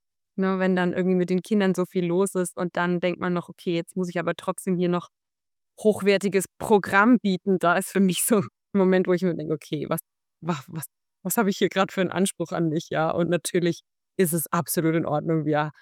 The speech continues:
hauen uns jetzt einfach aufs Sofa und schauen Filme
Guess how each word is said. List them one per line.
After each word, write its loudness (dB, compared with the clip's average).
hauen 6
uns 4
jetzt -2
einfach 0
aufs -4
Sofa 2
und -2
schauen 0
Filme 2